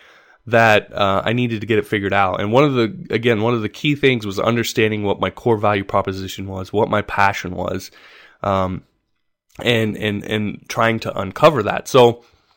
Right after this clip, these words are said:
uh, it became clear to me that I needed to do that, and I started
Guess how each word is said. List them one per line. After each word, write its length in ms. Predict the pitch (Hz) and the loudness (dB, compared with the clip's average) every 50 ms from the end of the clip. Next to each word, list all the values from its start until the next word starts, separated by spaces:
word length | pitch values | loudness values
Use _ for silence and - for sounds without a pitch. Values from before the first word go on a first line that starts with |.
| _ _ _ _ _ _ - - | _ _ _ _ _ _ -4 -2
uh, 120 | - 120 - | -2 0 0
it 160 | - 131 127 | 0 0 0
became 320 | 139 131 - 170 185 175 | 0 2 4 4 4 4
clear 240 | - - 160 143 139 | 4 4 6 6 6
to 100 | 135 - | 4 2
me 100 | 127 117 | 0 2
that 160 | 110 113 107 | 4 4 4
I 100 | 107 107 | 4 2
needed 340 | 107 107 107 101 101 95 95 | 0 0 -2 -4 -6 -10 -10
to 60 | 98 | -12
do 260 | 95 98 107 107 107 98 | -6 -4 -2 -2 0 -2
that, 340 | 95 95 95 95 95 - - | -4 -4 -4 -4 -6 -6 -6
and 240 | - 101 104 101 101 | -6 -6 -4 -2 -2
I 60 | 101 | -4
started 600 | 98 - - 127 123 120 117 110 98 95 - - | -4 0 2 2 4 4 2 0 -2 -6 -12 -20